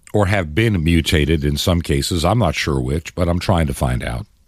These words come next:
I'm trying to be at least comfortable in, in being able to share some thoughts in that direction. But we'll just say they're mutated.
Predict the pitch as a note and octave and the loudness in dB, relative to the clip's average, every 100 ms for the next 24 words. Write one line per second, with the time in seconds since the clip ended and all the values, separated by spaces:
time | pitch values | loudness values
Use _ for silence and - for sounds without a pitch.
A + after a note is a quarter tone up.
0 | _ _ _ _ _ _ _ - - - | _ _ _ _ _ _ _ -20 -20 -12
1 | - G#2+ - C3+ A#2 G#2 G2 G2 G2 - | -2 -2 0 0 2 2 2 4 2 0
2 | - B2 A#2 A2+ F#2 F2+ F2 F2+ F#2+ F2+ | 0 0 2 0 2 2 0 0 2 2
3 | F2 - - - _ _ - F#2 G#2 F#2+ | 0 -4 -16 -20 _ _ -4 0 2 2
4 | F#2+ E2+ E2 - G2 F#2 - F2 - G#2 | 2 0 0 2 2 2 2 0 0 0
5 | F#2+ - E2+ E2 D#2+ - E2+ E2+ - C2 | 0 0 -2 0 0 0 0 0 -2 -6
6 | C2 _ _ _ _ _ _ _ _ _ | -6 _ _ _ _ _ _ _ _ _
7 | _ _ _ _ _ _ - _ _ _ | _ _ _ _ _ _ -20 _ _ _
8 | _ _ _ _ _ _ A2 A#2+ D3 C#3+ | _ _ _ _ _ _ 0 4 4 4
9 | - C3 B2 A2+ G#2 G2 G#2+ G2+ - C2+ | 2 2 2 4 2 2 2 4 2 -2
10 | - | -4